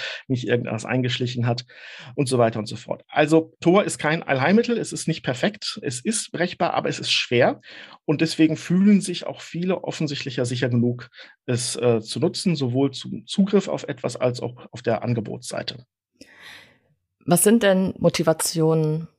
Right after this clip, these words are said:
Speaker 2: die man so vorfindet? Ich meine, wir kennen natürlich so Beispiele, die gerade aus diesem kriminellen Umfeld kommen, aber es ist ja nicht alles, was im Darknet stattfindet, illegal.
Speaker 1: Nein,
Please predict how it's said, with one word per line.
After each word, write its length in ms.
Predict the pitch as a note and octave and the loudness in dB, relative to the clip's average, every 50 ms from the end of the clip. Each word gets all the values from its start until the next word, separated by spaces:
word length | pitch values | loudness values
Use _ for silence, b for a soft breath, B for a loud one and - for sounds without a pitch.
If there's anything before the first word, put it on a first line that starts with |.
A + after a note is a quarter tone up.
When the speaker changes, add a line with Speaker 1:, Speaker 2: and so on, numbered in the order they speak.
| _ _ _ - | _ _ _ -4
Speaker 2:
die 40 | - | 0
man 140 | D#3 D3+ D3+ | 0 2 2
so 100 | D3+ D3+ | 0 0
vorfindet? 600 | - - D3 D#3 - - - D#3+ D#3 D#3 D3+ - | 0 0 -2 -2 -2 -2 0 0 0 0 -2 -2
Ich 40 | F3 | -2
meine, 160 | E3+ D#3+ E3 | -2 -2 -2
wir 100 | E3 D#3+ | -4 -2
kennen 200 | - F3 E3+ F3 | 0 2 2 4
natürlich 320 | E3+ E3+ E3+ - E3 D#3+ | 2 2 0 -2 -4 -4
so 100 | - D3+ | -4 -2
Beispiele, 500 | - - D#3 D#3 - - - F3+ F3 E3+ | 0 2 2 2 0 -2 -2 0 0 0
die 120 | D#3+ E3 - | 0 -2 -6
gerade 260 | - - E3+ E3 E3+ | -6 -4 -2 -2 -2
aus 120 | E3+ - | -2 -4
diesem 180 | - D#3+ E3+ E3+ | -6 -4 -4 -4
kriminellen 640 | - - E3 E3 E3 D#3+ D#3+ E3 E3 E3 E3 E3 - | -4 -2 -2 -2 -2 -2 0 0 0 0 -2 -4 -6
Umfeld 380 | - - E3 - - E3 D#3+ - | -6 -8 -8 -6 -6 -6 -8 -6
kommen, 540 | - - F3 F3+ G#3 A3+ A#3 A#3+ A#3+ B3 - _ _ - - - | -4 0 2 4 4 4 2 0 -4 -6 -12 _ _ -16 -2 2
aber 400 | F3 F3 F3 F3+ F3+ F3+ F3 F3 _ | 2 4 4 4 2 0 0 -4 _
es 160 | - E3+ - | -12 -16 -14
ist 100 | - - | -8 -4
ja 60 | F#3+ E3+ | -4 -2
nicht 160 | E3 - - | -2 -2 -2
alles, 180 | D#3+ F3 - | -4 -4 -4
was 140 | - F3 - | -6 -6 -6
im 80 | E3 D#3+ | -6 -6
Darknet 480 | - - - - E3 D#3 - - - _ _ _ _ _ - | -6 -6 -4 -6 -6 -8 -8 -12 -20 _ _ _ _ _ -20
stattfindet, 520 | - - D3+ D3 - - - D#3 D3+ D3 | -8 -6 -6 -6 -6 -8 -8 -8 -8 -8
illegal. 420 | - D#3 E3 D3+ - - D3 D3 D3 _ _ _ _ _ _ | -8 -10 -10 -10 -12 -12 -14 -14 -14 _ _ _ _ _ _
Speaker 1:
Nein, 220 | - A#2 F#2+ - | -4 -4 -4 -4